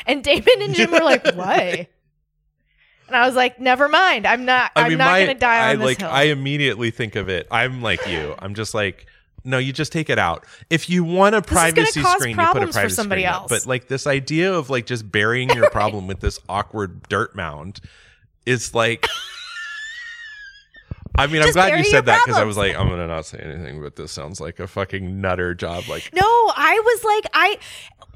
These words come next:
Speaker 1: uh, maybe it's because I'm a pertness-, person who's allergic
Speaker 2: Yeah.
Speaker 1: to tetanus vaccines. And so I'm like, "Why would I want this rusty ass metal fence buried in a pile of
Speaker 2: Yeah.
Speaker 1: dirt in my yard that, like,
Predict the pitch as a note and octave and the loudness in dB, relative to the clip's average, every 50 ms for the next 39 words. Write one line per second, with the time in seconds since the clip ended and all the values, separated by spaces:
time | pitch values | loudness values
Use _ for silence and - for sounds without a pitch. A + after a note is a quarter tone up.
0 | - - F#4+ - - F#4 E4+ D#4+ F#4 G#4+ A#4 A#4+ A#4+ G#4 A4+ A4+ - - - F4+ | -8 -6 -6 -4 -2 -2 -2 0 2 0 0 0 0 -2 -2 -2 -2 -4 -6 -4
1 | - G4+ F4+ F#4 E4 E4+ D#4 D4+ - E4 E4+ - C4+ C4 A#3 C4 - - - D#4 | -4 -4 -2 -2 -2 -4 -4 -6 -6 -6 -6 -4 -6 -8 -8 -10 -12 -8 -6 -6
2 | D4 C#4+ C4+ C4+ C4+ B3+ B3 A3 G#3 G3+ G3+ G#3 G#3 C3 - - - - G#3 - | -4 -4 -4 -4 -4 -4 -4 -4 -4 -2 0 0 0 0 -2 -6 -8 -6 -6 -6
3 | - F#3 D3+ E3 - - _ - G3 G3+ F3+ - - - E3 - - F#3 - - | -6 -8 -10 -10 -10 -12 _ -6 -2 -2 -2 -2 -4 -10 -10 -12 -14 -10 -6 -4
4 | A3 A3 G#3 - B3+ A3 A3 G#3+ - - A3+ A#3+ C#4 C4+ C4 C4 B3+ B3+ A3 A#3+ | -4 -2 0 2 2 2 2 2 2 0 0 0 2 2 4 4 2 2 2 2
5 | A#3+ B3 C4 F4 C4 C4 D4+ C#4+ C#4+ D#4+ D#4 - D#4+ E4 B3+ A#3+ B3 C4 D#4+ - | 2 4 4 4 4 2 2 0 -2 -2 -2 -2 -2 -4 -2 0 0 0 0 -2
6 | - D4+ C4 C#4+ D#4 F4 - D4+ D4+ C#4 D4 D#4 E4+ - - E4+ F4 G4 F#4 - | -4 -2 2 2 2 2 0 0 0 0 2 0 -2 -2 -2 -2 -2 -2 -4 -4
7 | - C#4+ A#3 A#3 C4+ C4+ C4+ C#4+ C4+ C4 C4 C4+ D4 A#3 B3+ C4+ C#4 D4 D4 - | -2 0 2 2 0 0 -2 -4 -4 -4 -4 -2 0 2 2 2 2 2 0 0
8 | A2+ - D#4 F4 F4+ - D#4 D4+ D4 C#4+ C4+ B3 A#3 A#3 A3+ A3 G3+ A3+ A3+ - | -2 -4 -4 -6 -6 -8 -6 -4 -4 -2 0 0 2 2 0 0 -2 -6 -6 -4
9 | A#3 A#3 A3+ A3 - - | -2 -2 -2 -2 -6 -10